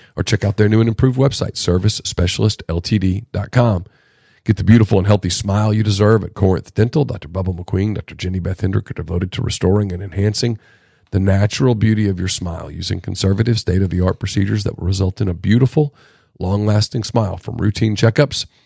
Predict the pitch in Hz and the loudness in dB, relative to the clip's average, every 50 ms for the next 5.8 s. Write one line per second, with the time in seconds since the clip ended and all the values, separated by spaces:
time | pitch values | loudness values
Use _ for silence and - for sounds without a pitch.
0 | - - - _ _ _ - - - 104 98 87 90 98 101 90 - - - 120 | -18 -18 -20 _ _ _ -4 2 2 4 4 4 4 4 2 2 0 -2 -2 -2
1 | 113 - 127 123 104 95 - - 101 95 95 95 - 95 101 - - 113 110 107 | 0 2 2 0 0 0 0 0 0 2 2 0 2 0 0 2 2 4 4 2
2 | - - - - - 98 101 107 104 110 107 107 104 110 104 104 92 90 95 95 | 0 -2 -6 -4 -2 0 0 2 2 2 2 2 2 0 0 0 -2 -4 -4 -6
3 | 95 90 95 - 104 92 90 - - - - 95 95 - 104 104 101 - - 101 | -6 -8 -6 -2 0 0 0 -2 -4 -4 -4 -4 -2 -2 -2 -4 -2 -2 -2 -2
4 | 87 87 85 80 82 87 - - - - 127 131 123 - - - 92 90 87 82 | -2 -2 -2 -4 -8 -8 -10 -6 -2 0 2 2 2 0 -2 -2 -2 -4 -4 -4
5 | 90 95 101 107 - - 117 110 110 110 110 143 135 113 98 - | -2 -2 -2 -2 -2 0 0 0 0 0 0 0 0 0 -2 -6